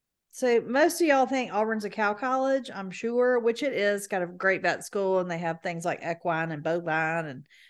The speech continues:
chicken houses. Um, but they also have, first of all, they have most of your pilots for Delta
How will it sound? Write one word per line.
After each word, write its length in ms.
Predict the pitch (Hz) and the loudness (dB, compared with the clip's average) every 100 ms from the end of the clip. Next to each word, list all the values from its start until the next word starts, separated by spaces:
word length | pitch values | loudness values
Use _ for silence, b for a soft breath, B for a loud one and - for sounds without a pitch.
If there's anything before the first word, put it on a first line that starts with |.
| b | b
chicken 260 | - 208 165 | -4 -2 0
houses. 580 | 165 151 151 156 156 - B B B B B _ | 0 0 -2 -8 -10 -18 B B B B B _
Um, 440 | 202 196 190 156 208 | 4 6 4 2 2
but 140 | 247 | 6
they 160 | 277 247 | 6 6
also 500 | 262 359 359 311 262 | 6 4 4 0 0
have, 440 | 214 196 175 175 | 0 0 0 -2
first 260 | 339 370 269 | -2 -2 0
of 60 | |
all, 60 | 202 | 2
they 120 | 170 | 2
have 260 | 196 170 175 _ | 2 0 -2 _
most 420 | 208 277 370 370 | 2 4 4 4
of 120 | 269 | 2
your 160 | 254 233 | 2 2
pilots 640 | 247 226 247 262 - - | 2 2 4 0 -2 -8
for 180 | 233 208 | -4 0
Delta 640 | 190 202 220 285 277 285 | 2 0 0 0 0 0